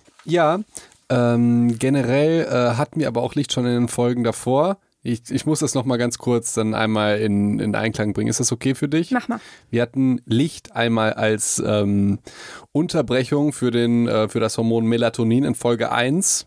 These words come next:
Speaker 1: Melatonin, das Schlafhormon. Ne, das wird durch Licht gebremst, ne, und ist natürlich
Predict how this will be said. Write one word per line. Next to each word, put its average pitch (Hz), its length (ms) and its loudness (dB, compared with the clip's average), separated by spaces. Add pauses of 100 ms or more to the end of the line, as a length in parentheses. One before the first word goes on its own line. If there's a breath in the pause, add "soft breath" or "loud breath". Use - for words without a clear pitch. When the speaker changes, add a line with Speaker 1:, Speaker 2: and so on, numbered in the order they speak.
(140)
Speaker 1:
Melatonin, 131 460 0
das 117 120 0
Schlafhormon. 120 800 0 (360)
Ne, 120 180 0
das 117 200 -4
wird 131 160 -2
durch 123 140 -2
Licht 123 280 0
gebremst, 110 760 0 (100)
ne, 123 240 -2
und 117 560 0 (480 loud breath)
ist 117 100 -4
natürlich 113 440 -2